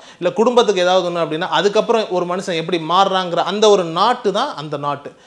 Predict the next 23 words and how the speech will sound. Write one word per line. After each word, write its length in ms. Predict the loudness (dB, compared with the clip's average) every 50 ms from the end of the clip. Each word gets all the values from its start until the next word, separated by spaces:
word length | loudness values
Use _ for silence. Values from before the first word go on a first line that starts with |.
| -20 -20 _
So 220 | _ -10 -10 -10 -8
அப்படி 360 | -10 -10 -6 -4 -2 -2 2
பார்க்கும்போது 760 | 4 4 4 4 4 0 -4 -2 -2 -2 -2 -4 -6 -8 -10 -12 -18 -20 _ _ _ _ -4
ஒரு 200 | 0 0 0 2
மாதிரியான 600 | 2 4 4 4 4 4 4 4 4 4 2 2
அந்த 300 | 0 0 0 0 0 0
ஒரு 140 | 0 -2 -2 -4 -2 2
ஷேடுக்குள்ள 600 | 6 6 6 6 6 4 2 0 0 2 2 0
இந்த 240 | 0 0 -2 -6 -2
படம் 400 | 0 0 2 2 0 -2 -2 -2
வந்து 420 | -4 -4 -4 -4 0 2 2 2
ஒரு 120 | 2 2
எல் 160 | 0 0 -2 -2
சி 180 | -4 -6 -6
யூ-க்குள்ள 380 | -4 -4 -4 -4 -4 -4 -2 -2
வருமோ 460 | -2 -4 -4 -4 -6 -6 -6 -8 -10
அப்படிங்கிற 400 | -12 -10 -8 -6 -4 -2 -2 0
மாதிரியான 300 | 0 0 2 2 2 0
ஒரு 140 | 0 -2 -4
சின்ன 200 | -6 -6 -6 -6
சின்ன 180 | -6 -6 -6 -6
சந்தேகங்கள் 540 | -6 -6 0 2 4 4 4 2 0 -4 -4
இருந்தாலும், 600 | -4 -4 -2 0 0 0 0 -2 -6 -10 -14